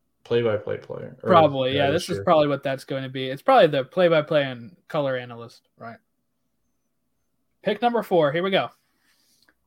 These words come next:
Speaker 2: Tristan Blackmon.
Speaker 1: Wow.
Speaker 2: Yep, that's what it
Speaker 1: All
Speaker 2: is.
Speaker 1: right, so there you go, Jordan. You got what you wanted. Is Charlotte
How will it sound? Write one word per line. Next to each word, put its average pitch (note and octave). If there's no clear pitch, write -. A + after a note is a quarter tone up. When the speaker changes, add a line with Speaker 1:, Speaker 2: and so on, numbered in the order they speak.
Speaker 2:
Tristan G3+
Blackmon. C#3
Speaker 1:
Wow. G#2+
Speaker 2:
Yep, G#3
that's E3+
what E3+
it D3
Speaker 1:
All C#3+
Speaker 2:
is. D3+
Speaker 1:
right, -
so D3+
there D#3+
you D#3+
go, E3
Jordan. C#3
You C3+
got C#3
what C3+
you C#3+
wanted. A#2
Is A#2
Charlotte F3